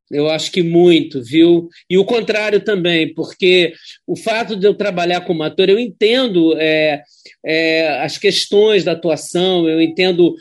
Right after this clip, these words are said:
os dilemas que os atores passam, né? Os receios, os precipícios, né? E, ao mesmo tempo, as alegrias. Então, eu acredito que sim, porque quando você dirige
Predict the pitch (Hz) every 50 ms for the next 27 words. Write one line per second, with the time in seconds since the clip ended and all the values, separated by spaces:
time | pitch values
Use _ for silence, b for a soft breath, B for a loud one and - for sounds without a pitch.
0 | B B _ - 180 156 139 - 180 202 185 185 196 208 220 220 208 190 180 175
1 | - - 170 143 185 160 - - 185 175 160 156 - - - 170 175 180 180 175
2 | 170 - - - 185 165 160 160 156 160 170 175 170 170 170 b b b b b
3 | 160 165 160 - 185 185 170 - - - 202 196 202 202 196 185 175 170 165 -
4 | 147 143 - - - 165 220 214 220 - 214 - - _ - 233 240 254 247 214
5 | 175 - - - - 180 165 160 165 170 180 190 196 202 202 - B B B B
6 | B B 185 180 196 196 185 175 185 190 196 196 170 190 196 175 165 208 202 190
7 | 220 202 214 233 240 240 220 185 175 202 214 214 202 175 170 156 143 160 196 185
8 | - 254 277 294 285 277 269 - 277 226 196 240 - - - 302 - - - 247
9 | 233 202 175 208 185 - - - 214 196 185 - B B B B B B - 208
10 | 214 202 226 240 220 - - 233 208 175 139 165 185 156 170 190 226 254 254 220
11 | 147 117 143 135 127